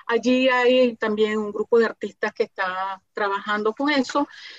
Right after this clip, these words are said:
Y por último, los bordes de la geometría. ¿Por qué? Bueno, porque... Eh, sin geometría <laughs> no se puede hablar de arte en Venezuela.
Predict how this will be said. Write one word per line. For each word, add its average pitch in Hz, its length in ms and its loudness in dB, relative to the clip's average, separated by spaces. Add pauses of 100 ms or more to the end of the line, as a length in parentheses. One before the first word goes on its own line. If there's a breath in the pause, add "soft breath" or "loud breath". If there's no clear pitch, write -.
(200 loud breath)
Y 277 120 0
por 339 180 4
último, 359 420 6
los 320 160 6
bordes 285 260 4
de 302 60 4
la 294 120 6
geometría. 233 480 4
¿Por 226 240 0
qué? 311 160 2
Bueno, 262 240 6
porque... 185 340 -6 (440)
Eh, 202 220 -8 (640)
sin 240 420 2
geometría 247 560 4
<laughs> - 1200 -2
no 240 200 4
se - 140 0
puede 247 280 4
hablar 226 320 4
de 233 140 6
arte 233 260 0
en 233 80 4
Venezuela. 208 640 2